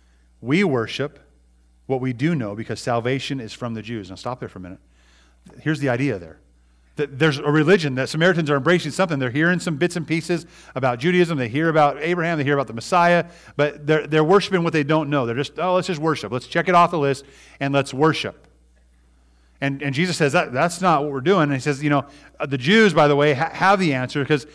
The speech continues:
salvation is from the Jews." And what does he mean by that? Well, just what we said about the promise, right? Who came from the Jews? Who came from Israel? Who came from Father Abraham to bless many nations? Jesus Christ, the Messiah, right? Who's talking to her right now.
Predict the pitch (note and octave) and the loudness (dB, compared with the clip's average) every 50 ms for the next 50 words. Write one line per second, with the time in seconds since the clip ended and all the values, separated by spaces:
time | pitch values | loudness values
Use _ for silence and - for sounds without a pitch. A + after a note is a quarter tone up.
0 | - - _ - - D#3+ D3+ C#3+ D3 E3 F#3 F3+ - - D#3 D3 - - E3 D#3 | -20 -20 _ -2 2 2 4 4 6 4 4 2 2 0 -2 -2 -2 -2 -2 0
1 | C#3+ C#3+ C3 D3+ G#3 F#3 C#3+ B2 C3 C#3 D#3+ D#3 D3+ C#3+ D3+ E3+ G3 F#3+ G#3 G#3 | 0 -2 -2 0 0 0 0 0 0 -2 0 0 0 -2 -2 -2 0 0 0 0
2 | G#3 G#3+ A3+ G#3 - - _ _ _ _ _ - C3+ C3 E3+ D#3+ - E3+ D3+ D3 | 0 -2 -4 -6 -8 -14 _ _ _ _ _ -8 -4 -4 -4 -4 -4 -6 -8 -4
3 | - - E3+ D#3+ D#3 - - B2+ - F3+ G3+ F#3 A2+ F2+ - - A#2+ C3+ E3+ - | -2 -2 0 0 -2 -4 -4 -4 -4 -2 -2 -2 -4 -6 -6 -4 -2 -2 -4 -6
4 | - _ _ _ _ _ _ _ _ _ _ _ _ _ _ _ _ _ - F3 | -12 _ _ _ _ _ _ _ _ _ _ _ _ _ _ _ _ _ -2 0
5 | F3 - F#3 F#3+ F3+ - F3+ F3 D#3+ C#3 F#3 A3 F3 A#2+ - - - G3 - F#3 | 2 2 2 2 2 0 -2 -2 0 0 0 0 0 0 -2 -4 -4 -2 0 0
6 | G3+ G#3 G3 E3 F#3 F3+ G3+ G#3+ E3+ D#3 C3 C#3+ F#3 F3+ F#3+ G3+ G#3 G3 - F#3 | 0 0 0 -2 -2 0 0 0 0 0 0 0 0 0 0 -2 -2 -2 -4 -4
7 | E3+ - G3 F#3+ F#3 F3+ F3 F#3 G#3 G#3+ F#3+ E3+ D#3 C#3+ D3 D3 - - - - | -2 2 4 4 4 4 4 4 4 4 4 2 2 2 0 0 -2 -8 -20 -20
8 | - - - D#3 B2+ E3+ F#3+ F#3 E3+ - - - - _ - - _ _ _ A#2+ | -8 -6 -4 0 4 6 6 6 4 2 -4 -12 -14 _ -20 -20 _ _ _ -4
9 | B2+ D3 E3+ F#3 F3+ F#3+ F#3 - - G#2 F2+ - - - - _ _ _ _ _ | -2 0 0 2 2 2 2 0 -4 -8 -12 -16 -18 -20 -20 _ _ _ _ _
10 | _ _ _ _ _ _ - A2 A2 B2 B2 A#2 C#3 B2 - - E3 D#3 D3+ - | _ _ _ _ _ _ -14 -8 -6 -6 -4 -4 -6 -8 -4 0 0 0 0 -2
11 | - D3+ D3 C3+ - - D#3+ D#3+ C3+ F2+ E2 - _ _ _ _ _ _ _ _ | -6 -8 -8 -6 -6 -6 -6 -6 -6 -8 -12 -16 _ _ _ _ _ _ _ _
12 | _ _ _ _ _ _ _ _ A2+ B2 A2+ A2 G#2+ - - - C#3+ D#3 D#3 - | _ _ _ _ _ _ _ _ -10 -8 -8 -10 -12 -12 -10 -8 -6 -6 -6 -8
13 | G#2 G2 F#2+ G2 F#2+ F#2 G2 G#2+ A2+ G#2+ B2 C#3 G2+ - | -12 -12 -10 -10 -10 -8 -10 -10 -8 -8 -8 -8 -8 -10